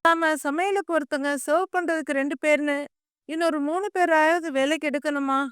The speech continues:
அப்படின்னு அமிர்தா சொல்ல, "செல்வி, தெரிஞ்சவங்க கிட்ட எல்லாம் சொல்லி வை" அப்படின்னு பாக்யா சொல்ல, "ஆ, சரிக்கா, சொல்லி வைக்கிறேன்" அப்படின்னு செல்வி ஆர்வமா சொல்ல,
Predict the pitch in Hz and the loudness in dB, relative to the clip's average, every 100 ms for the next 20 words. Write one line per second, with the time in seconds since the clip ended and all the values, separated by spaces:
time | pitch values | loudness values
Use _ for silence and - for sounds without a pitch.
0 | - 330 392 370 339 269 302 320 359 330 | -4 -2 0 0 2 2 0 0 0 0
1 | 320 302 294 277 - - 311 339 403 330 | 0 2 0 -2 -6 -4 -4 0 -2 -2
2 | 240 _ _ _ 269 302 - 415 370 311 | -6 _ _ _ -4 -4 -4 -4 -2 -4
3 | 269 285 311 330 294 302 294 294 320 - | -2 -2 -2 -2 -2 -2 0 -2 -4 -10
4 | _ - 294 359 339 294 269 262 330 320 | _ -6 -4 -2 -2 4 4 4 -2 -2
5 | 294 285 - 311 392 370 - 302 359 349 | 0 0 2 2 4 0 -2 -4 -2 4
6 | 302 330 - 294 359 349 302 254 220 208 | 4 4 0 -2 -2 -2 -2 0 -2 -4
7 | - 330 339 330 269 269 302 370 320 277 | -4 -2 -2 -4 -2 -2 0 2 4 4
8 | 285 349 359 349 311 294 | 2 -2 -2 -2 -2 0